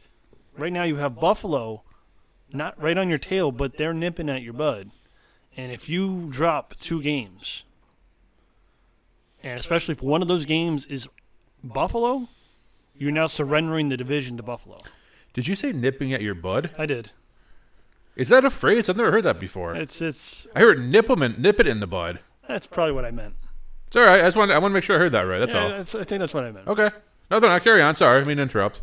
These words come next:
Speaker 1: Um, and I think O-, Oakland, Casey has to take Oakland seriously. That's the only one I really take seriously.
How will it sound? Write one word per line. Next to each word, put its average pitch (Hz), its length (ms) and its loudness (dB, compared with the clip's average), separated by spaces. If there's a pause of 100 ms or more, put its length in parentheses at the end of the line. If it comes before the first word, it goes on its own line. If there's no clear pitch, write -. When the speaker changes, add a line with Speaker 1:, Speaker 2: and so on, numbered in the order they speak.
(140)
Speaker 1:
Um, 143 600 -8 (960)
and 156 100 -4
I 165 40 -2
think 196 220 -4
O-, 185 180 -4 (120)
Oakland, 202 600 0 (720)
Casey 202 260 0
has 190 120 4
to - 40 -8
take 175 140 -2
Oakland 135 320 -4
seriously. 131 440 -8 (600)
That's 156 160 -4
the 202 100 -4
only 190 340 -2
one 185 140 -2
I 170 60 0
really 156 260 0
take 151 320 -6
seriously. 180 540 -4